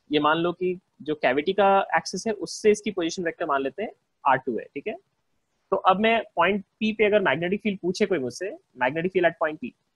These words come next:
तो मैं लिखूंगा this will be magnetic field at point P due to dot, मतलब डॉट की वजह से, and plus magnetic field at point P due to cross। डॉट और क्रॉस क्या दिखा रहा है यहाँ पे? Current की value दिखा रहा है, ठीक है।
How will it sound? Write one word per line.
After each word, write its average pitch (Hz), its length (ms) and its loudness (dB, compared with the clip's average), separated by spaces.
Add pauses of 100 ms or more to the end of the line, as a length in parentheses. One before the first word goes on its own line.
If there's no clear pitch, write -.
(460)
तो 190 60 4
मैं 180 160 6
लिखूंगा 202 320 2
this 196 220 0
will 196 120 -2
be 208 180 -2
magnetic 175 360 0
field 196 180 0
at 190 100 -6
point 175 320 -2
P 208 80 0 (1200)
due 160 80 4
to 170 140 2 (100)
dot, 156 240 4 (1040)
मतलब 143 220 -2
डॉट 135 240 2
की 208 80 -2
वजह 196 120 6
से, 196 160 -4 (720)
and 143 220 -2
plus 190 260 4 (140)
magnetic 170 360 0
field 190 200 2
at 185 140 -6
point 160 280 -2
P 190 80 0 (540)
due 131 280 -2
to 175 140 2
cross। 110 260 0 (680)
डॉट 147 300 2
और 208 60 6
क्रॉस 202 260 2
क्या 214 120 4
दिखा 190 240 0
रहा 127 140 2
है 98 80 -2
यहाँ 90 160 -12
पे? - 80 -20 (560)
Current 175 240 2
की 196 80 4
value 143 260 6
दिखा 127 180 0
रहा 107 60 2
है, 104 60 0
ठीक - 140 -10
है। 339 120 0